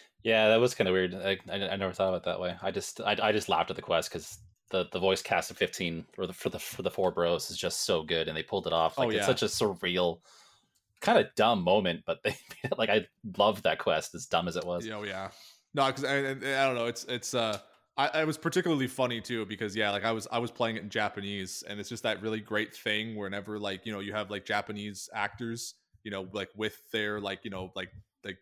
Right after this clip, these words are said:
Speaker 2: Japanese accent saying, like, English, like, branded words.
Speaker 1: <laughs>
Speaker 2: And, yeah,
Speaker 1: Cup noodle?
Speaker 2: Gladiolus is just screaming to the heavens about, uh, "Cup noodle!"
Speaker 1: <laughs>
Speaker 2: Like, oh my God, it was just, I, I,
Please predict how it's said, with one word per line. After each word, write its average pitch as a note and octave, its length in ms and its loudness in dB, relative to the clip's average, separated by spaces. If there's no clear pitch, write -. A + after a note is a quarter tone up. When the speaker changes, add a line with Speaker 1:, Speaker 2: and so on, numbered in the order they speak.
Speaker 2:
Japanese G2 500 -6
accent A#2 600 -4
saying, G#2+ 520 0
like, G2+ 240 -4
English, A2 720 -4
like, G2 240 -6
branded G#2 480 0
words. G2+ 640 -2
Speaker 1:
<laughs> - 60 -6
Speaker 2:
And, G#2+ 140 4
yeah, A2 140 4
Speaker 1:
Cup F#2+ 80 2
noodle? G2+ 100 4
Speaker 2:
Gladiolus A#2 460 4
is A#2 60 -6
just - 180 0
screaming A#2+ 540 -2
to A#2 100 -4
the G#2+ 100 0
heavens G#2+ 480 -2
about, G#2 400 -4
uh, G#2 240 -2
"Cup - 360 2
noodle!" D#4 680 10
Speaker 1:
<laughs> E3 600 4
Speaker 2:
Like, C#3 260 2
oh C3+ 240 2
my A#2+ 140 -2
God, A2+ 340 -4
it A2 60 -10
was A2+ 180 -10
just, - 160 -8
I, A2 140 2
I, A#2+ 120 4